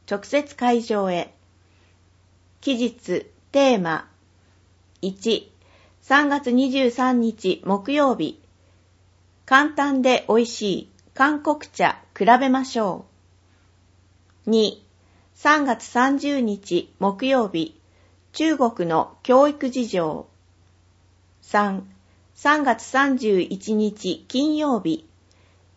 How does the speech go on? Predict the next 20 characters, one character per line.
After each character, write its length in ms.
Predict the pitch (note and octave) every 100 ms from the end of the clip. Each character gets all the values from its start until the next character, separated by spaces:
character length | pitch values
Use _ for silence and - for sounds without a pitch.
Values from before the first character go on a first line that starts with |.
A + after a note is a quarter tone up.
| -
ネ 200 | B3 D4
イ 60 |
テ 100 | D4
ィ 40 | D4+
ブ 80 | D4
ア 100 | C4+
メ 140 | D4+
リ 120 | C#4
カ 200 | - G#3+
ン 80 | F#3+
の 120 | E3
文 220 | F3 A#3+ A3+
化 380 | - D#3+ - _ _
in 320 | G3+ G#3 G3+ - _
ア 120 | F3 F#3
リ 140 | G#3
ゾ 160 | G3+ F#3+
ナ。 300 | E3+ D#3+ - _ _ _ _ _ _ _ _ _ _ F3
時 180 | G3+
間、 400 | G3+ G#3+ G#3+ G#3